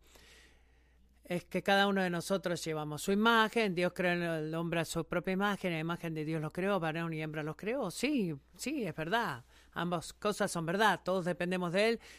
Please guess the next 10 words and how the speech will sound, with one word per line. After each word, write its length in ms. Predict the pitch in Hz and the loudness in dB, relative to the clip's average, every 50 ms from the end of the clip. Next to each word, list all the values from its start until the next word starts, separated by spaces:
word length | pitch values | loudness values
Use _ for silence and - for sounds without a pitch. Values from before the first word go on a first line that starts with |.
| - - | -12 -8
y 80 | - 175 | -6 -2
todos 260 | - 220 220 226 202 | 0 2 2 2 2
continuaremos 800 | - - 185 160 190 185 180 180 180 185 190 196 190 175 - - | 2 -2 -4 -2 -2 -2 -2 -2 -2 0 -2 -2 -2 -4 -4 -6
existiendo 680 | 170 - - 180 165 - - 202 202 196 190 185 165 | -8 -6 -6 -6 -6 -4 -4 -4 -4 -2 -2 -4 -4
por 160 | - 170 160 156 | -4 -6 -4 -4
medio 320 | 165 165 165 160 160 160 | -4 -4 -2 -2 -2 -2
de 260 | 165 202 220 233 226 | 0 0 2 2 2
Él, 100 | 202 170 | 0 0
pero 180 | - 175 165 165 | -2 -2 0 2
hay 220 | 175 185 185 - | 2 2 0 -2